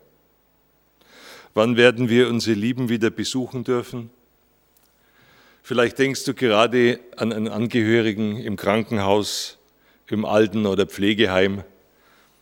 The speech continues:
der deine Nähe so nötig hätte. Gibt es Hoffnung in schweren Zeiten wie diesen? Wann wird das alles vorbei sein?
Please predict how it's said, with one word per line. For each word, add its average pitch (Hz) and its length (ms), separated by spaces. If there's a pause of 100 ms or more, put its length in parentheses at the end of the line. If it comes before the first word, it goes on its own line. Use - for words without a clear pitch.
(380)
der 117 100
deine 110 320
Nähe 107 320
so 104 200
nötig 101 400
hätte. 76 280 (1400)
Gibt - 260
es - 160
Hoffnung 147 580 (560)
in 107 160
schweren 117 500
Zeiten 110 460
wie 101 140
diesen? 120 480 (1400)
Wann 110 260
wird 127 160
das 127 160
alles 117 300
vorbei 104 420
sein? 76 400